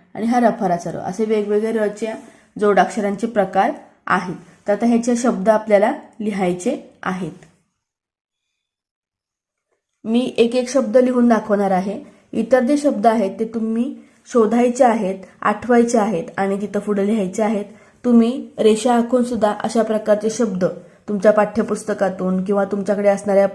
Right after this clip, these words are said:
गोष्टीच्या पुस्तकातून शोधू शकता. आता मित्र असेल तर अजून काय बरं शब्द होईल?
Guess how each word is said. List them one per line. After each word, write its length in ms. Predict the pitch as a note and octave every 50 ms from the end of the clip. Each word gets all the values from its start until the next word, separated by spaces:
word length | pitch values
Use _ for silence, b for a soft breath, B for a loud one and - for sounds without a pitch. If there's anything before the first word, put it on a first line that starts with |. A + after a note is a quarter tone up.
| - F3
गोष्टीच्या 360 | F#3 G3 F#3+ - - G3+ G#3
पुस्तकातून 640 | G3+ - F#3+ - - F#3 F3+ F#3 F#3 F#3 A3+ C4+ D4+ B B B B B B
शोधू 480 | - - A3+ G3+ F3+ F#3+ B3 F#4 - - - - _
शकता. 400 | - - D3 - - - - D#3 - - - _ b b b b b
आता 340 | - G3 G3 - B3 C4 D#4 - - - _ _ _ _ _
मित्र 400 | - G#3+ B3 B3 B3 - C4+ C#4
असेल 480 | C4+ B3+ A#3+ - - G3 G3+ G3+ - -
तर 80 | A3
अजून 320 | A3 G3 F3+ A3 A#3+ A#3+ A#3+
काय 180 | B3 A#3+ A#3+ B3
बरं 240 | A#3 B3+ B3 A#3+ A#3
शब्द 260 | A#3+ A#3 G3 G3 G3
होईल? 560 | G3+ G3 F#3 F#3 F3+ F#3+ G#3+ - - _ _